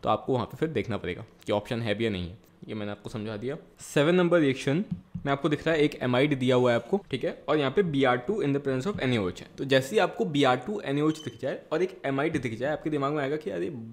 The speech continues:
ब्रोमीन है और amide है, ब्रोमामाइड, हॉफमैन ब्रोमामाइड डिग्रेडेशन रिएक्शन क्या ये है? तो हाँ, ये वही रिएक्शन है,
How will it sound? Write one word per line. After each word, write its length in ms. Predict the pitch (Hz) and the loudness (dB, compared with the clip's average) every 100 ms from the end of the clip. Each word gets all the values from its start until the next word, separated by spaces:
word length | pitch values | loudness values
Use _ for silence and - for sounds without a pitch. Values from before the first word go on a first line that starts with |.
| - 120 | -16 -8
ब्रोमीन 420 | 123 120 143 156 | -4 -2 -2 -2
है 280 | 143 143 151 - _ - | -4 -8 -10 -20 _ -4
और 120 | 123 | -2
amide 440 | - 123 120 143 131 | -2 -2 0 0 0
है, 300 | 123 120 - _ | -4 -6 -16 _
ब्रोमामाइड, 800 | 117 123 127 123 139 131 127 131 - - _ _ | -8 -2 -2 0 -2 0 0 -2 -6 -18 _ _
हॉफमैन 420 | 135 131 156 160 | 0 2 0 0
ब्रोमामाइड 440 | 131 127 127 127 120 | 2 0 0 -2 -2
डिग्रेडेशन 640 | 117 123 123 123 - 135 | -2 -2 -2 -2 -2 0
रिएक्शन 360 | 127 123 123 123 | 0 0 -4 -6
क्या 140 | 117 | -4
ये 180 | 113 113 | -4 -6
है? 180 | 110 156 - - | -6 -8 -10 -14
तो 60 | 120 | -10
हाँ, 260 | 107 92 98 | -6 -6 -4
ये 60 | 113 | -4
वही 240 | 110 131 | -2 -2
रिएक्शन 360 | 123 117 123 131 | -2 -4 -4 -6
है, 140 | 208 | -8